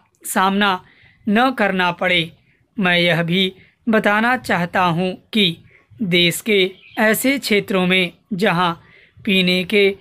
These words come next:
पानी का बहुत अभाव था, वहां पर भी रेलों द्वारा पीने के पानी को पहुंचाकर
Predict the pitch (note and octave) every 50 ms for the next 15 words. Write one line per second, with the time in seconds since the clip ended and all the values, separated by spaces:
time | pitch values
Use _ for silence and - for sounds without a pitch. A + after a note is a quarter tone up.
0 | _ _ - - - - - A#3+ G#3 G#3 A3+ A#3 B3+ C4 B3+ - B3 F#3 F#3+ F#3
1 | - - - C#4 G#3+ F#3 F#3 E3+ D#3 F3+ F3 E3+ - - - - _ _ _ -
2 | A#3 G3+ E3+ D#3 F3 F3 F3 E3+ E3+ E3+ - F3+ F3 F3 D#3+ E3 - _ _ _
3 | _ _ _ _ _ - A3+ G3 F#3 D#3 E3+ F3 E3+ E3 - G3 F#3+ F#3+ F3+ E3
4 | F3 G3 G3 G3 F#3+ - - - - - _ _ - A3 G#3 G#3+ A3+ A3+ B3 B3+
5 | C4 B3 G#3 G3+ F#3 F3+ F3+ F#3 F3 E3 - _ _ _ _ _ _ _ _ _
6 | _ - - G3 F#3 F3+ F3 F3+ F3 E3+ - G#3 G3 F#3 G3+ - _ _ _ -
7 | G#3 G3 G#3+ A3 A3+ B3 B3+ B3 - C4 A3 G3 G3 - _ - F#3 E3 F3 E3+
8 | - G3 E3+ F3 E3+ - G3+ F3+ E3+